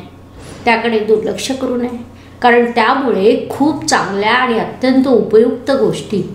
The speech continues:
ज्या कधी काळी आपल्या परंपरेचा भाग होत्या त्या विस्मृतीत चालल्या आहेत. त्यापैकीच एक गोष्ट म्हणजे आचमन होय. पूजा करत असताना आपण सहज हातावर पाणी घेऊन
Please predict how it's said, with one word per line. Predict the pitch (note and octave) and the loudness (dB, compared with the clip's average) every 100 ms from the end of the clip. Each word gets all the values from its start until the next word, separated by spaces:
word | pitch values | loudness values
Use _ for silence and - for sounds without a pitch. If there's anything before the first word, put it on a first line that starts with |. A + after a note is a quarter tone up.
| - - - - | -14 -18 -18 -2
ज्या | A#3+ A#3 | 0 2
कधी | A#3 F#3 B3 D4 | 0 2 4 4
काळी | C4+ A3+ F#3+ G#3+ C#4+ | 2 2 0 -2 0
आपल्या | C4 A3+ A3 | 0 0 -2
परंपरेचा | A3 G#3 A#3 C4+ C4+ G#3+ G#3+ G#3 - G#3+ B3 | -2 0 4 4 4 2 2 0 2 2 2
भाग | F3+ D#3+ G#3+ B3 | 0 2 2 2
होत्या | G#3 - G3 A#3 | 0 2 2 2
त्या | C#4+ | 2
विस्मृतीत | A3+ F#3+ - - A#3+ A#3 D#4 - | 2 0 -2 0 0 2 0 2
चालल्या | B3 F3+ F#3 | 0 0 -4
आहेत. | F3 D#3 - - - - - - - - | -4 -6 -10 -14 -18 -20 -20 -20 -20 -2
त्यापैकीच | B3 A3+ A3+ G#3+ - F4 D#4 | 0 2 0 0 0 0 4
एक | A3+ F#3+ | 2 2
गोष्ट | F#3 D#3+ C#4 | 0 -2 -2
म्हणजे | D4 C#4+ C4+ | 0 2 2
आचमन | D#3+ - A3 A3 A3 G#3 | 2 -2 -6 -2 -2 -2
होय. | A3+ G3+ - - - - - - - - | -6 -10 -12 -18 -20 -20 -20 -20 -6 2
पूजा | G#3+ A3+ | 4 4
करत | A3+ A#3 G#3 G#3 | 4 2 0 0
असताना | G3 - G3 A3+ A3+ - - | -2 -4 -4 -4 -6 -10 -8
आपण | G#3 B3+ C4+ | -2 4 4
सहज | C4 A3+ A3 B3+ E4 D4 | 4 4 4 4 2 0
हातावर | - - G#3 A3 | -4 0 2 4
पाणी | G#3+ G#3+ F3+ G3 | 2 -2 -2 -2
घेऊन | G3 E3 F#3 | 0 0 0